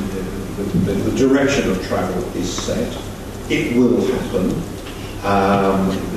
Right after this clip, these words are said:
I, I find it inconceivable that, uh, any Chinese administration could reverse the process of internationalizing the renminbi.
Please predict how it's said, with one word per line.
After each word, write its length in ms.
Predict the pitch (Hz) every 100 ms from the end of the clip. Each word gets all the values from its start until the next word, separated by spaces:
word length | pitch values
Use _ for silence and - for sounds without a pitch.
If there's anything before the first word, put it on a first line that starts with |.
| 107
I, 360 | 95 101 98 98
I 140 | 98 101
find 220 | 117 110
it 360 | - - - -
inconceivable 1200 | 156 - 101 104 - - - 214 185 - - - - -
that, 380 | 98 - - 95
uh, 340 | 92 - - - - - -
any 260 | 107 95 87
Chinese 500 | - 98 90 90 -
administration 800 | - 92 90 - 95 92 98 -
could 140 | 95 92 98
reverse 880 | 98 - 117 135 - - - - -
the 160 | - - -
process 580 | - - - - - - - - - - -
of 80 | 110 101
internationalizing 1120 | 98 - 92 90 - 98 90 90 90 90 90
the 80 | 90
renminbi. 680 | 90 92 92 90 92 110